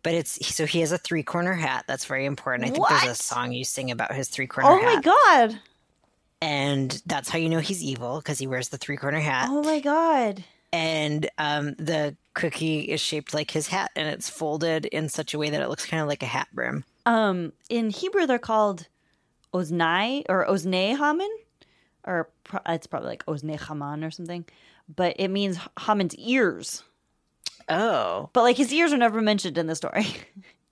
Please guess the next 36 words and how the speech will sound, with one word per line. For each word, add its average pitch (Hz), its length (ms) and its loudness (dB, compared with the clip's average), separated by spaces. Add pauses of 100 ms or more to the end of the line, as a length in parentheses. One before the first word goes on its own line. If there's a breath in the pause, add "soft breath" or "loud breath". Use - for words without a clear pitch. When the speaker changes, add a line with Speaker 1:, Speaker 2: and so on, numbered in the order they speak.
(340)
Speaker 1:
Well, 185 160 2
I 185 160 2
wonder, 196 360 0
I - 60 -4
mean, 180 140 0
I 180 80 0
wonder 180 400 2
if - 120 -6
maybe 139 320 0
it's 131 220 -6
like, 120 320 -6 (160)
like, 127 200 -6
the 117 60 -4
Ashkenazi 113 600 -4
thing 120 200 -8
is 117 100 -8
that - 160 -8
it's - 100 -10
the 127 100 -6
hat, 127 320 -4
and 113 120 -10
maybe 107 240 -8
the, 104 120 -8
like, 95 540 -8 (140)
you 135 160 -6
know, 110 160 -2
the, 110 100 -4 (240)
like, 123 180 -4
Mizrahi 123 540 -2
thing 110 220 -4
or - 40 -4
something - 400 -6
is 143 140 -4
that - 160 -6
it's - 240 -6
the, 64 320 -2